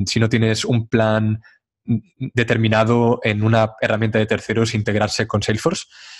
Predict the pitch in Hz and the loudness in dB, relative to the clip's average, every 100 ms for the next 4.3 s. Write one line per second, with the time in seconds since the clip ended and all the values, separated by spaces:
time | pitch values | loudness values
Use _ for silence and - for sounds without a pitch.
0 | - _ _ _ _ _ 117 107 101 101 | -20 _ _ _ _ _ 2 4 2 -2
1 | _ 113 107 113 123 143 117 113 113 117 | _ 2 4 4 2 2 0 2 2 2
2 | 123 - 120 113 113 110 117 113 107 101 | 0 0 -2 0 0 0 0 0 2 0
3 | 98 - _ _ - 107 104 104 113 - | -2 -6 _ _ -4 0 0 2 0 0
4 | 98 117 - | 0 -2 -4